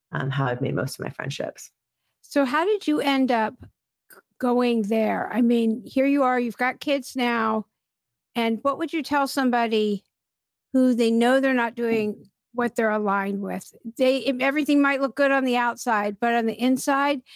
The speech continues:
Speaker 2: they feel like life's passing them by. They have no time. They're short fused with everyone.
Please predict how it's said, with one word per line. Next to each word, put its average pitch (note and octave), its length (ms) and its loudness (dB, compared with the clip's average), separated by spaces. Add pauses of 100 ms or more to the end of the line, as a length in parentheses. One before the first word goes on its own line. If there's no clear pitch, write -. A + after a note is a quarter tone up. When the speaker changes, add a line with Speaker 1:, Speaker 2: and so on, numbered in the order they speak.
(140)
Speaker 2:
they C#4 100 4
feel C#4 200 0
like C4+ 200 0
life's A#3+ 260 -2
passing A3+ 380 -4
them G#3+ 160 0
by. F#3 360 -4 (340)
They A3 60 0
have G#3+ 200 -2
no B3 260 4
time. A3+ 520 0
They're F#3 160 0
short C4+ 340 -2
fused C4 400 -4
with A3 140 -2
everyone. G3+ 680 0